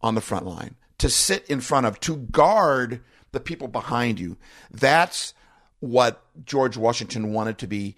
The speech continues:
seen as. And we look back at him now and we see what a great man he was and what incredible man he was. But back then, they didn't view that at all. Even though he was unanimously elected, you would think that everybody was just high on George Washington, but they weren't.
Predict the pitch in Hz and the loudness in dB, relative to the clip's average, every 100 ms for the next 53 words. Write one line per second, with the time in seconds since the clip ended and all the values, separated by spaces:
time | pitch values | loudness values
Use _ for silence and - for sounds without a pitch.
0 | _ - - 110 101 90 82 80 107 107 | _ -10 -6 -4 -6 -8 -8 -6 -4 -2
1 | 110 120 - 117 123 - 101 98 98 104 | -2 -4 0 2 2 2 -2 -2 0 0
2 | 95 95 98 - 104 98 - - - 104 | -2 -4 -6 -4 -4 -6 -12 -16 -2 0
3 | 131 104 98 107 101 95 98 101 107 92 | 2 0 -2 -2 -2 -2 0 0 -2 -4
4 | 90 90 82 - - 90 101 107 - - | -4 -4 -4 -6 -6 -4 2 0 0 -20
5 | - 107 95 117 110 104 101 - - - | -8 -6 2 2 4 4 4 0 -8 0
6 | 113 123 95 95 107 - - - 139 180 | 0 2 0 0 -2 2 2 4 0 0
7 | 107 151 135 117 190 170 113 156 165 117 | 0 -2 0 0 2 0 -2 -2 -2 -2
8 | - 104 147 170 - - - - 214 247 | 0 2 2 -4 -10 -20 -20 -4 -2 0
9 | 262 254 220 196 190 170 170 202 220 196 | 2 6 6 4 0 0 0 0 -2 -4
10 | 190 180 170 - 151 196 - 120 139 233 | -2 -2 -2 -2 0 0 -2 -4 -4 -6
11 | 180 202 - - 170 226 180 160 139 123 | -6 -6 -4 0 0 0 0 2 0 -2
12 | 135 - - - - 170 226 165 156 143 | -6 -8 -20 -16 -2 0 0 -2 -4 -4
13 | 143 202 156 139 120 139 - 160 139 196 | -4 -4 -4 -6 -4 -4 -6 -8 -8 -8
14 | 254 - | -8 -14